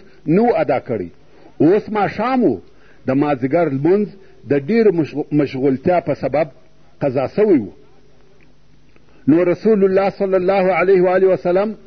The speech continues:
هغه نفر سره یو ځای کړه چې لمونځ ځینې پاته سوی و. پس له اودس تازه کولو یې اول د مازدیګر لمونځ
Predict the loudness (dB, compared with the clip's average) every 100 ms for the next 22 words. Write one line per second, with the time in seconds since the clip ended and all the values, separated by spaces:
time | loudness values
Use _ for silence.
0 | -20 -20 -20 -8 -2 0 0 -2 -2 -4
1 | -2 0 2 2 0 0 0 0 -2 -4
2 | -14 -20 -20 -20 -20 -20 -20 -4 0 2
3 | 2 0 -2 -2 -2 -2 -4 -6 -4 -4
4 | -6 -12 -20 -20 -20 -20 -20 -20 -20 -8
5 | -2 -2 -2 -2 0 0 -6 -20 -20 -4
6 | -2 0 0 -2 -2 -2 -2 0 2 4
7 | 4 2 0 -6 -20 -4 0 2 2 0
8 | -2 -2 -4 -2 -2 0 0 0